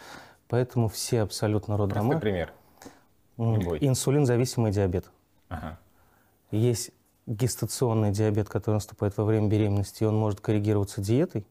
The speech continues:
Speaker 1: без
Speaker 2: Мгм.
Speaker 1: инсулина. А есть тот, который без инсулина коррегироваться не может. Так вот,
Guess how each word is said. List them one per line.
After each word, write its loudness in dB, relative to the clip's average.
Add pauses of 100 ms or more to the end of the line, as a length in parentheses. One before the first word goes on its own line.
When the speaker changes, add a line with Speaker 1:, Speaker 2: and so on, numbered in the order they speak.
(180)
Speaker 1:
без 2
Speaker 2:
Мгм. 0
Speaker 1:
инсулина. -4 (760)
А -4
есть 0
тот, -2
который 0
без 0
инсулина 0
коррегироваться 0
не 0
может. -4 (680)
Так -4
вот, 0